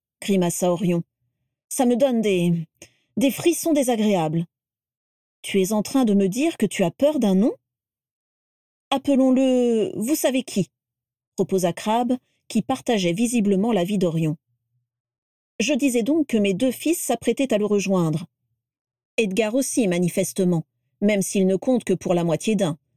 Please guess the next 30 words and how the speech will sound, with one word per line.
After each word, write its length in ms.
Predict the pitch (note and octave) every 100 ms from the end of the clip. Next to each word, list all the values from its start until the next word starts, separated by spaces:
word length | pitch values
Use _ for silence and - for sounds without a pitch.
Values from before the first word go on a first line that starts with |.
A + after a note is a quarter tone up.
| _ - -
Désolé, 560 | - D#3+ D3+ G3+ F#3+
Vera, 420 | D#3 E3 D#3+ D3
mais 180 | D#3 D3+
tu 160 | - F3+
dois 240 | G3 F#3
admettre 440 | D#3+ F3 G#3 G3+ F3+
que 100 | F#3+
ton 180 | F#3
fils 280 | F3 B3 A#3+
n'est 80 | E3
pas 160 | F#3 F#3+
une 160 | E3+
lumière. 420 | F3+ F#3 D3 E3+ - _ _ _ _ _ _ _ _ -
Et 80 |
mes 140 | A#3+ A#3
fils 300 | - D#4+ -
essaient 240 | A3 A3
aussi 280 | A3 - C#4+
de 80 | A3
convaincre 580 | G#3 F#3+ F#3+ F3+ - D#3
Damian 380 | E3 E3 E3+
Nott, 500 | F#3+ G#3 A#3+ D#4 - -
Evan 300 | G3 F3 F3
Rosier, 540 | E3+ F#3 F3+ A3 B3+ C#4+
Balderic 520 | G#3 F#3 F#3 E3 D#3+
Parkinson, 720 | D#3 - F#3+ - A#3 B3+ C#4+ - _
Orpheus 500 | G3 - F3+ F3 -
Flint, 320 | - C#4 D#4+ F4 - _ -
Andy 240 | A3+ F#3+
Selwyn. » « 640 | - G3 F#3+ B3 E4+ F4